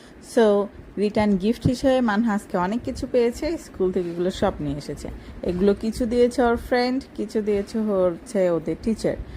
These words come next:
So এখানে কিছু কালার পেন্সিল ছিল, তারপর পেন্সিল, এটার ভিতরে যেন কি, আমি এখন একটু দেখব,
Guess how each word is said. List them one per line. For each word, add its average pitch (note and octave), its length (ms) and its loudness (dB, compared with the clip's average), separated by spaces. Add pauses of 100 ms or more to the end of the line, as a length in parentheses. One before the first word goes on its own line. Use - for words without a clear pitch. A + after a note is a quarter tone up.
(360)
So G3+ 60 4
এখানে F#3+ 560 4
কিছু G#3 180 -4
কালার G#3 360 0
পেন্সিল A#3 400 -2
ছিল, A3+ 500 0 (880)
তারপর F#3 720 4 (440)
পেন্সিল, A#3 720 0
এটার G#3+ 260 0
ভিতরে G3 300 -2
যেন F#3 220 -2
কি, A#3+ 440 -6
আমি F#3+ 180 -6
এখন F#3+ 160 -6
একটু F3+ 220 -8
দেখব, F3 380 -2